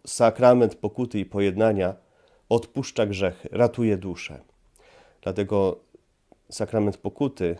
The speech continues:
jest o wiele ważniejszy i o wiele większą szkodę czyni się demonom przez dobrą spowiedź niż samymi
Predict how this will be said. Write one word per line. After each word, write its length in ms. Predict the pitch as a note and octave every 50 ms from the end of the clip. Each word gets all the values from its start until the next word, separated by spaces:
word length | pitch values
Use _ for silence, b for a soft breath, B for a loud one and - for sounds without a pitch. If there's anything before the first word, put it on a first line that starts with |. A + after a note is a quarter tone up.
| - F2
jest 380 | F2 G2 - - _ - -
o 240 | - E2+ F2+ F2+ F2+
wiele 260 | F#2 G#2 G2+ G2 F#2
ważniejszy 960 | F2+ F#2+ F#2+ A2 A2 A2+ G#2+ A2+ A#2 B2 B2 A#2+ A#2 A#2 - - C#3 C#3+ D3 D3 b b b b b b b b -
i 60 | G#2 G#2+
o 40 |
wiele 260 | G2 A2+ A2 G#2+ G#2 F#2+
większą 440 | G2+ C3 C3+ C3+ B2 - - G2+
szkodę 420 | F#2 - - - G#2+ G#2 F#2+ F#2+ F2+
czyni 300 | - - G#2 G2+ F#2+ -
się 140 | - F#2+ F#2
demonom 560 | F#2+ G#2+ G2+ G2+ G2+ G#2 G2+ G#2 G2 F#2+ F#2+ b b b b b b b b
przez 360 | - - G#2+ G2 - - -
dobrą 400 | G#2+ C3 C#3 C3+ B2+ A#2 A2 G#2
spowiedź 720 | - - - - G#2+ G2+ F#2 G2 G2 F#2+ - - - - - -
niż 500 | G2 F#2+ G2 F#3 - - - - _ b b b b b b b b b b b b b _ _ _ _ _ _ _
samymi 680 | - - - G#2 F#2+ G2 G2 G2+ G#2 G2+ G2+ G2 G2